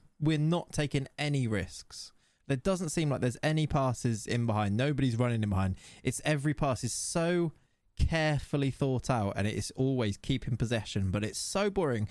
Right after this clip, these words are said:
We get to the edge of the box, and because of how slow the build-up play is, they've got everybody back, and we always just grind to a halt at the edge of their box. We've just got those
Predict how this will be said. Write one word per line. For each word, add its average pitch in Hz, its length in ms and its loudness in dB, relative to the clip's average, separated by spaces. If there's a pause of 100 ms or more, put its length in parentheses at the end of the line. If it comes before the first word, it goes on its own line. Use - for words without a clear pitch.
(220)
We 160 80 0
get - 160 0
to - 80 -4
the 202 100 2
edge 208 120 -2
of 196 60 2
the 175 60 -2
box, - 240 -2
and 135 200 0 (380)
because - 340 0
of 214 100 -2
how 185 240 0
slow 165 460 0
the 147 80 2
build-up 156 340 0
play 85 220 2
is, 87 120 -2
they've 147 200 -2
got - 200 -2
everybody 160 540 0
back, 139 280 -2
and 117 120 0
we 120 200 0
always 135 400 2
just - 220 -6
grind 120 480 0
to 117 160 0
a 110 40 0
halt 98 340 0 (380)
at 113 160 -2
the 117 120 2
edge 110 180 -2
of 113 60 0
their 107 180 0
box. - 520 -6 (280)
We've 123 120 -2
just 139 180 0
got 143 100 -2
those 131 240 0